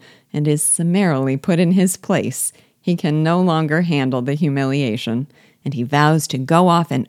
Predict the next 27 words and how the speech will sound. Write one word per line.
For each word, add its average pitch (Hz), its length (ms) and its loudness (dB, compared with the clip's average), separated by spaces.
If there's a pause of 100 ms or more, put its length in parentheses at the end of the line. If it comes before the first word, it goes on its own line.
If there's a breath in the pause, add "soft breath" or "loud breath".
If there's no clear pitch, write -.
(140)
earn 170 240 2
his 160 240 0
romantic 147 540 -2
stripes. - 680 -8 (640)
He 202 120 -2
vows 208 360 2
to - 80 0
make 185 180 2
himself 185 440 0
a 185 100 2
real 165 520 0
romantic, 123 760 -4 (320 soft breath)
to 151 120 -4
have 147 180 -4
adventures 170 560 -2
so 175 300 0
wild 147 580 0 (240 loud breath)
that - 220 -6
Don 147 300 2
Juan 139 240 2
himself 165 600 0
will 151 140 -2
turn 165 300 0
over 147 260 0
in 160 140 0
his 175 260 0
tomb. 131 480 -2